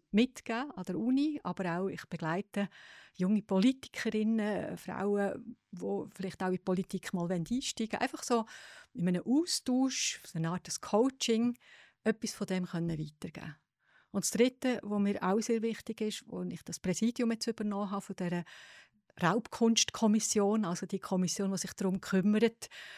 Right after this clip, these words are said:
äh, eigentlich mit, aus-, mit unserer Vergangenheit auseinandersetzt, Kunstwerke oder Kulturgüter, die im Rahmen vom Nationalsozialismus in die Schweiz gekommen sind,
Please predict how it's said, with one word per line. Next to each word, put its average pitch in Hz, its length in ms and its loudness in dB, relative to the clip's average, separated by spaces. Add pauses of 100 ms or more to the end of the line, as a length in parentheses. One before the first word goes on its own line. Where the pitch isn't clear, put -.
(240)
äh, 175 220 0
eigentlich 180 320 -2
mit, - 340 -2 (140)
aus-, - 160 -6
mit 190 200 -4
unserer 185 220 -4
Vergangenheit 196 720 0
auseinandersetzt, 180 960 -4 (520)
Kunstwerke - 1160 0
oder - 140 -6
Kulturgüter, 202 920 -2
die 180 220 -4
im 170 120 -2
Rahmen 175 300 -2
vom 175 160 -6
Nationalsozialismus 190 1300 -4
in - 140 -16
die - 60 -2
Schweiz 220 280 2
gekommen 226 260 4
sind, 214 380 4